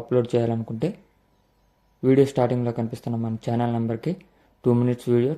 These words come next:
టూ ఫొటోస్, అదేవిధంగా మీ యొక్క డీటెయిల్స్ సెండ్ చేయండి. ఓకే ఫ్రెండ్స్, ఇప్పుడు ఈ వీడియోలో కనిపిస్తున్నటువంటి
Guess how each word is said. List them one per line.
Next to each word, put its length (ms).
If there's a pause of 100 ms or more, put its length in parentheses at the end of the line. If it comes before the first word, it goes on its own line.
టూ 80 (100)
ఫొటోస్, 320 (640)
అదేవిధంగా 500
మీ 60
యొక్క 160 (100)
డీటెయిల్స్ 320 (420)
సెండ్ 240
చేయండి. 220 (220)
ఓకే 200
ఫ్రెండ్స్, 200 (260)
ఇప్పుడు 240
ఈ 20 (100)
వీడియోలో 360
కనిపిస్తున్నటువంటి 720